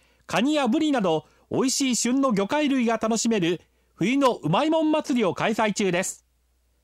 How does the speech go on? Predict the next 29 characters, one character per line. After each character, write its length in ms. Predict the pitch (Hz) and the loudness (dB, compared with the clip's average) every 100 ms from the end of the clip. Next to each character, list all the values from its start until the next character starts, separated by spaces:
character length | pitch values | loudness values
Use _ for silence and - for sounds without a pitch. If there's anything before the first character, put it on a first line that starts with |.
| _ _ _ _ | _ _ _ _
今 220 | 202 269 | -2 0
が 100 | 240 | 0
旬 240 | 220 220 208 | 0 0 2
の 220 | 202 - _ _ | 0 0 _ _
海 200 | - 196 | -4 -2
鮮 240 | 277 277 254 | 0 0 0
を 80 | 247 | -2
使 180 | - | -4
っ 100 | 240 - | -6 -2
た 140 | 196 | -2
丼 460 | 156 139 269 277 233 | 0 0 0 0 0
や 160 | 190 160 | 0 -2
寿 120 | 151 | -4
司、 240 | - 165 - _ _ | -2 -4 -8 _ _
麺 240 | 147 294 320 | 0 2 2
類 200 | 294 254 | 2 0
な 120 | 240 | 0
ど 200 | 208 165 | 0 0
を 100 | 123 | 0
お 60 | |
楽 200 | 214 240 247 | -2 -2 0
し 100 | 233 | 0
み 120 | 214 | 0
い 40 | |
た 100 | 202 | 0
だ 100 | 196 | -2
け 80 | 190 | -2
ま 140 | 165 | -2
す。 200 | - - | -4 -10